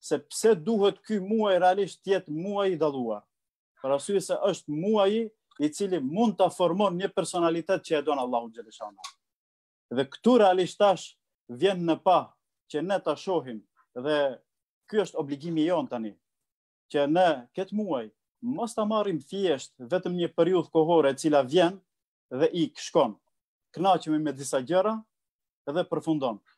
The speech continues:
Por realisht mbrendia e këtij muaji është më ndryshe. Mbrendia e këtij muaji ngërthen aq gjëra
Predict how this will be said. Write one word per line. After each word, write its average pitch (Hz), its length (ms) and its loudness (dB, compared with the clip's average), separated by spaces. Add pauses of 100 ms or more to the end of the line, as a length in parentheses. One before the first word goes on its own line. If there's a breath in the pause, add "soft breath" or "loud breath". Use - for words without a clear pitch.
(140)
Por 135 160 0
realisht 202 400 0
mbrendia 151 640 0
e 156 80 -6
këtij 160 180 -4
muaji 214 380 -2 (320)
është 147 260 -2
më 147 80 -4
ndryshe. 123 380 -6 (1200)
Mbrendia 135 480 4
e - 40 -16
këtij 160 160 2
muaji 220 440 4 (600)
ngërthen 170 460 2
aq 175 300 2
gjëra 208 340 2